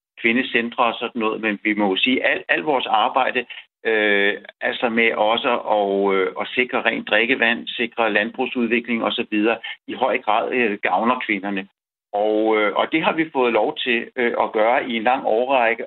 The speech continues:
og indtil nu, øh, der hvor vi forhandler os frem, fordi det vi gør, vi forhandler lokalt med de nye Taliban-ledere, øh, om, hvad vi kan få lov at, at gennemføre, og langt, langt de fleste steder, øh, kan vi få lov at fortsætte arbejdet. Og det er så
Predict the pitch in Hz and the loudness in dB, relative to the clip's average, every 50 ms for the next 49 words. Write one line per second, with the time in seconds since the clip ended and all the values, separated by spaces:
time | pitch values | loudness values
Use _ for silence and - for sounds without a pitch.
0 | - _ - 104 107 107 - - _ _ 147 165 - - - - - 165 147 135 | -12 _ -2 0 0 0 -2 -6 _ _ -10 -8 -8 -10 -12 -6 -4 -2 -2 0
1 | 127 131 143 165 160 151 - _ _ _ - 113 110 107 107 - 139 117 - 143 | 0 2 0 0 -2 -6 -12 _ _ _ -2 0 0 0 2 0 0 0 0 -2
2 | 131 127 123 117 - - - 123 127 - - 143 139 123 123 120 117 - - - | -4 -4 -6 -6 -6 -6 -4 -2 -4 -2 -2 -2 0 0 2 0 0 -2 -6 -4
3 | - 113 113 - - - _ _ - - - _ _ - - 117 113 117 135 139 | 0 0 0 0 0 -8 _ _ -20 -20 -20 _ _ -10 -6 -6 -2 0 0 0
4 | 139 147 139 - 110 110 127 135 135 123 - 101 117 127 156 165 160 156 156 143 | 0 0 0 0 2 2 0 -2 -4 -8 -8 -8 -6 -4 -4 -2 0 -2 -2 -2
5 | 123 120 - 156 147 143 127 139 - - - - - _ 135 123 120 123 120 120 | -2 -2 0 0 0 0 0 -4 -8 -12 -18 -20 -10 _ -4 -2 0 2 2 2
6 | 127 139 139 - 147 123 120 113 110 110 117 135 143 139 131 123 120 120 120 - | 2 2 0 0 0 0 0 0 2 2 2 2 2 2 2 2 2 0 0 -4
7 | - - - _ _ _ 127 120 120 98 113 123 123 123 123 131 123 117 120 120 | -10 -20 -20 _ _ _ -2 0 0 2 2 0 0 -2 -4 -4 -4 -4 -6 -6
8 | - - 120 - 117 113 107 101 101 - - - - 123 117 110 95 98 110 110 | -4 -4 -4 0 0 0 2 2 2 0 0 0 0 0 0 0 -2 -2 -4 -2
9 | - 110 104 110 120 120 - 123 113 107 90 104 107 107 120 135 160 - - - | -2 -2 0 0 -2 -2 -2 -2 -2 0 2 2 2 2 2 0 0 -4 -8 -16
10 | _ _ _ _ _ _ 127 143 165 170 - - - - _ - 98 - - - | _ _ _ _ _ _ -2 -2 -2 -2 -6 -12 -16 -16 _ -4 -4 -4 -2 -2
11 | 185 175 180 - 113 107 104 107 110 117 - _ _ _ _ _ _ 127 120 117 | -4 -6 -2 -2 0 2 2 2 2 0 -6 _ _ _ _ _ _ 0 0 0
12 | 113 117 139 117 117 113 - - 110 98 92 92 98 107 107 - _ 98 87 95 | 2 2 0 0 0 -2 -2 -2 0 0 2 2 2 0 -2 -2 _ -4 -2 -2
13 | - - 107 - - 73 76 78 - 50 50 50 50 50 - - _ _ _ _ | 0 0 2 2 2 2 2 0 0 -2 -4 -4 -6 -8 -14 -16 _ _ _ _
14 | _ - - 151 165 170 - - 147 143 143 | _ -6 -2 -2 0 0 0 2 0 0 0